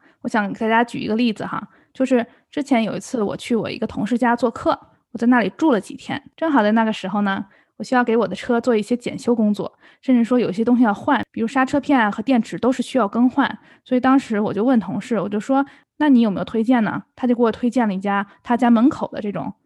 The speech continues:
啊，修车店，这种很小的修车铺，它也不是什么连锁，说我叫壳牌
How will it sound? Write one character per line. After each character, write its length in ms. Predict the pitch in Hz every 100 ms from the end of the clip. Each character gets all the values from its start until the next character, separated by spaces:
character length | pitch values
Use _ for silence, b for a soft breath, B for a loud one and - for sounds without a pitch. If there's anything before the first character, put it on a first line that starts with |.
| -
啊， 80 | 208
修 180 | - 240
车 140 | 277
店， 300 | 269 247 - _
这 80 | -
种 140 | 240
很 340 | - - 247
小 180 | 254 240
的 60 | 185
修 140 | 214
车 140 | 214 214
铺， 220 | - 196
它 160 | -
也 80 | 208
不 200 | 196 214
是 60 | 247
什 80 | 196
么 200 | 180 - b b
连 180 | 196 220
锁， 180 | 190 -
说 140 | 196
我 80 | 185
叫 140 | 170
壳 220 | - 233
牌 160 | 175